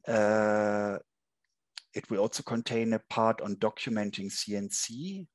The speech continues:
that is, uh, on the metadata, on how to encode the metadata of C M C. And this is something which we actually hadn't in the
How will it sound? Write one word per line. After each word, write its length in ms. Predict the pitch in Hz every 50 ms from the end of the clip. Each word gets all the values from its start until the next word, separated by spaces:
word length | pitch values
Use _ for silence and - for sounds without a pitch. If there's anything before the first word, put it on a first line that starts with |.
| _ - -
that 240 | - 104 101 95 -
is, 640 | - 73 92 98 101 98 98 - - - - - - -
uh, 520 | - 101 98 98 95 95 95 95 92 95 95 - _ _ _ _ _ _ _ _ _ _ _ _ _ _ _ _ _ _ _ - - - - - - - - - - _ -
on 140 | 98 101 90
the 80 | 90
metadata, 840 | 87 95 110 113 - 131 120 107 110 104 107 104 - 117 110 104 -
on 100 | 101 101
how 160 | 98 104 110
to 140 | 110 - 101
encode 360 | 98 104 - - 110 107 107 - -
the 320 | - 101 98 98 98 95 - -
metadata 480 | 95 117 - 123 104 95 98 98 - 98
of 160 | 80 - -
C 200 | - - 95 92
M 100 | 90 95
C. 300 | - - - 117 135 - - - - - - - - -
And 160 | - 117 101 -
this 220 | 151 147 - -
is 80 | 110 -
something 760 | - - - 120 113 127 127 - - 127 120 120 120 120 117
which 220 | 113 - - -
we 100 | 113 -
actually 460 | - 104 - - - - - 113 107
hadn't 540 | - - - 110 117 117 120 117 107 - -
in 280 | - - 101 104 107 101
the 380 | 104 101 101 98 98 98 101